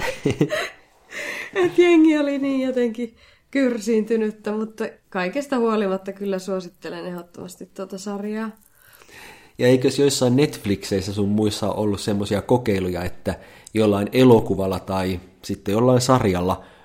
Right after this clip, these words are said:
Speaker 2: on vaihtoehtoisia loppuja, joista saa sit katsoja valita, että minkä
Speaker 1: Niin.
Speaker 2: niistä haluaa nähdä?
Speaker 1: No ainakin nyt oli tässä, kun Black Mirror-sarjasta, mitä on monesti tässä podcastissamme kehunnutkin,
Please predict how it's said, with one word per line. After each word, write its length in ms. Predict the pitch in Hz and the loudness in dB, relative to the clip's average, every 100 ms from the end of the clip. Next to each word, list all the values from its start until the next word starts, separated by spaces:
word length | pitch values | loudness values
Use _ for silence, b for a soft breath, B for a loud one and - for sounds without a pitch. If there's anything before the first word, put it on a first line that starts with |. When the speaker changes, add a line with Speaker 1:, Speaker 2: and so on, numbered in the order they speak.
| B | B
Speaker 2:
on 160 | 110 104 | -2 2
vaihtoehtoisia 760 | 131 127 - 95 87 92 95 98 | 2 2 0 -4 -4 -6 -2 0
loppuja, 560 | 107 - - 92 82 - b b | 0 -2 -8 -6 -6 -10 b b
joista 240 | 107 101 98 | -4 -2 -2
saa 120 | 101 | -4
sit 140 | 98 | -4
katsoja 500 | 101 120 120 - 82 | 0 0 0 -4 -4
valita, 380 | 90 95 87 - - - _ _ B B B B | -2 -4 -4 -8 -12 -14 _ _ B B B B
että 120 | - | 0
minkä 160 | - 415 | 2 4
Speaker 1:
Niin. 60 | 427 | 4
Speaker 2:
niistä 220 | 415 370 | 2 0
haluaa 340 | 294 269 247 233 | -2 0 0 0
nähdä? 440 | 226 220 202 - - | 0 0 -6 -10 -6
Speaker 1:
No 100 | 370 | 0
ainakin 460 | 440 381 302 339 | 2 2 0 0
nyt 200 | 320 349 | 0 0
oli 180 | 311 294 | -2 -4
tässä, 320 | 294 277 294 | -4 -4 -6
kun 180 | 269 285 | -6 -6
Black 300 | 285 320 311 | -2 -2 -2
Mirror-sarjasta, 960 | 240 233 214 190 180 202 190 175 170 185 | 0 0 0 -4 -4 -6 -4 -6 -8 -8
mitä 240 | 180 180 | -6 -6
on 80 | 170 | -6
monesti 360 | 185 180 180 160 | -6 -6 -10 -16
tässä 260 | 170 - | -14 -12
podcastissamme 760 | 185 170 - 175 185 - 170 180 | -10 -10 -12 -16 -14 -12 -10 -8
kehunnutkin, 840 | 226 208 180 156 _ 165 170 | -4 -4 -4 -8 _ -8 -8